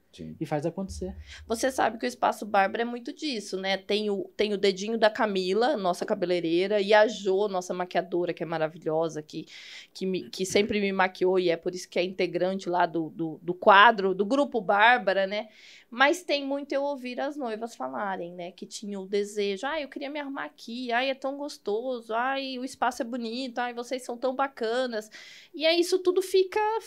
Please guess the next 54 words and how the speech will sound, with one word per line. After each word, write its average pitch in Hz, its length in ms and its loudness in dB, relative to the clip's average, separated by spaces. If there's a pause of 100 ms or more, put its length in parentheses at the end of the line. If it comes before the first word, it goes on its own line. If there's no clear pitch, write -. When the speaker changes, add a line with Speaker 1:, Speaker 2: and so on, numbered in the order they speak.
(280)
Speaker 3:
fica 320 220 -2
na 440 80 0
minha 508 100 0
cabeça. 480 500 6
Eu 220 140 4
vou 247 160 4
ouvindo 359 360 4
o - 20 2
que 415 100 0
as 392 80 -2
pessoas 370 320 0
vão 359 160 -2
falando 294 420 2
e 466 120 -10
aquilo 453 260 -4
fica 466 220 -4
na 480 80 -6
minha 480 120 -10
cabeça, 330 600 -2
né? 214 120 -6
Speaker 1:
Sim. - 200 -10 (240)
Speaker 3:
E 254 80 -4
eu 254 80 2
fico 269 400 -8
cozinhando 320 540 -4
aquilo 320 260 -2
até 339 240 2
o 359 100 -4
momento 381 460 -6
que 415 80 -4
eu 392 60 -4
falo, 226 360 -6 (320)
"Vambora." 247 560 0 (200)
Speaker 1:
Fala, 85 200 -2
"No 85 100 -6
momento 101 180 4
Speaker 3:
Vamos 107 140 2
Speaker 1:
certo, 104 320 8
Speaker 3:
seguir. 95 100 -4
Speaker 1:
vamos 95 200 -2
fazer." - 220 -2
Speaker 3:
No 277 60 2
momento 285 320 -6
certo, 277 400 -4
vamos 320 180 -8
seguir, 277 380 -6
né? 208 180 -6 (260)
Que 320 120 -2
foi 359 180 2
assim 339 260 2
com 349 80 0
o - 40 -2
Bárbara 320 340 4 (180)
Homem. 233 300 -4